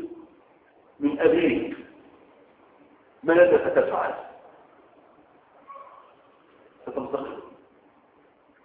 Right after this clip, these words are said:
بل وقد تفجر في الانتقام. قد يمتد هذا الانتقام لا إلى الذي ظلمك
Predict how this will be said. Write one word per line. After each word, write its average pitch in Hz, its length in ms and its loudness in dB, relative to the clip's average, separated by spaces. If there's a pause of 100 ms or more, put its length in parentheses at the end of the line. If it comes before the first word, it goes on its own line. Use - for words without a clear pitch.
(380)
بل - 400 4 (680)
وقد 120 460 0
تفجر 180 560 2
في - 60 -6
الانتقام. - 800 -4 (2250)
قد 196 200 8
يمتد 185 680 6
هذا 196 420 12
الانتقام 180 800 4 (1700)
لا 214 540 12
إلى 175 160 8
الذي 160 560 4
ظلمك 214 560 8